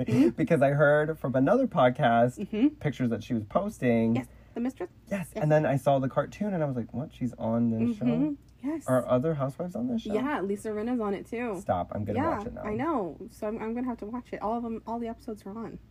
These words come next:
Speaker 2: That's
Speaker 1: Yeah.
Speaker 2: ran-, that's on H B O Max. I
Speaker 1: Mm-hmm,
Speaker 2: know that
Speaker 1: yeah.
Speaker 2: for sure.
Speaker 1: Yeah, 'cause she was talking about it on Watch What Happens Live with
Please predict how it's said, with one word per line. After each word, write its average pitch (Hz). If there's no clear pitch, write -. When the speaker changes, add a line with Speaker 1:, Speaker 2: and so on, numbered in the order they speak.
Speaker 2:
That's 117
Speaker 1:
Yeah. -
Speaker 2:
ran-, 107
that's -
on 123
H 110
B -
O -
Max. 202
I 208
Speaker 1:
Mm-hmm, 220
Speaker 2:
know 117
that 208
Speaker 1:
yeah. 185
Speaker 2:
for 101
sure. 85
Speaker 1:
Yeah, 208
'cause -
she 226
was 220
talking 214
about 202
it 185
on 180
Watch 180
What 196
Happens 190
Live 170
with 175